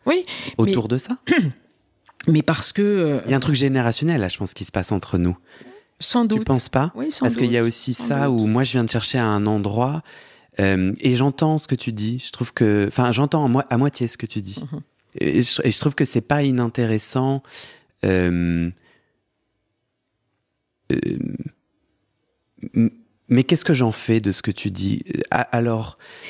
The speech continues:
Speaker 2: qu'est-ce que tu veux dire ? Tu veux dire, attention, à ne pas mettre des étiquettes obligatoires à certaines personnes parce que cela entache quoi ?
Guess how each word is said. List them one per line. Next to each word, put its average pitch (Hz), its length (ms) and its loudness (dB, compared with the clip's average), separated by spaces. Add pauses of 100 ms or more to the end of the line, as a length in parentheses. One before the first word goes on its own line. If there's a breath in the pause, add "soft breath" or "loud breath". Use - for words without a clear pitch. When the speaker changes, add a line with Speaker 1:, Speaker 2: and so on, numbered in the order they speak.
(140 loud breath)
Speaker 2:
qu'est-ce 165 160 2
que 196 80 4
tu 175 120 0
veux 139 140 4
dire ? 107 200 2
Tu 147 120 0
veux 135 160 2
dire, 143 400 0
attention, 143 800 0 (1400 loud breath)
à 107 60 2
ne 113 160 0
pas 143 200 -2
mettre 143 280 2
des 131 180 2
étiquettes - 840 -2
obligatoires 113 840 2
à 95 60 0
certaines 95 460 0
personnes 156 440 2
parce - 280 0
que 131 80 2
cela 113 340 2
entache 110 420 0
quoi ? 104 360 -2